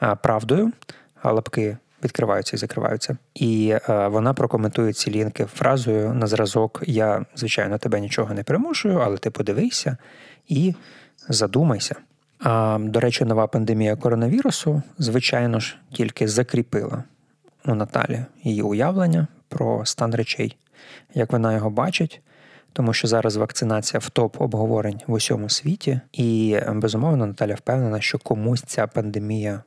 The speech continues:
вигідна. Уявляєте собі таку людину? Звичайно ж, ніякої знайомої Наталі у мене немає, але, можливо, у вас є, тому що я тільки що описав середній, збірний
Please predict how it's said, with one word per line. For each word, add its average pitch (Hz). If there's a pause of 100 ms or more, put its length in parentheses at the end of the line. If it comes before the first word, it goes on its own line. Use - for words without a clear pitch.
(260)
вигідна. 113 (440)
Уявляєте 160
собі 120
таку -
людину? 127 (240)
Звичайно 156
ж, - (120)
ніякої 135
знайомої 107
Наталі 110
у 117
мене 110
немає, 120 (240)
але, 117
можливо, 110
у 110
вас 107
є, 190 (240)
тому 135
що -
я 156
тільки 123
що 120
описав 131 (340)
середній, 120
збірний 107